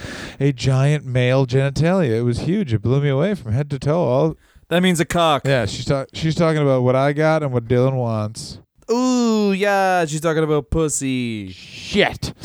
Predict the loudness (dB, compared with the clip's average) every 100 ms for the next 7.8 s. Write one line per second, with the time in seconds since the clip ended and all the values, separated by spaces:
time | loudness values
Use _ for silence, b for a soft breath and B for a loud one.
0 | B B B B -4 -2 -2 -2 -2 0
1 | 0 0 0 0 0 2 2 0 0 -2
2 | -2 -2 -2 -8 -4 0 2 0 -2 0
3 | 0 2 0 -2 -4 -12 -20 _ -6 -4
4 | 0 2 2 2 4 2 2 0 -2 -6
5 | -4 -4 -2 -2 0 0 0 0 0 0
6 | 0 0 0 -2 0 0 0 0 0 2
7 | 2 -2 -2 0 2 2 0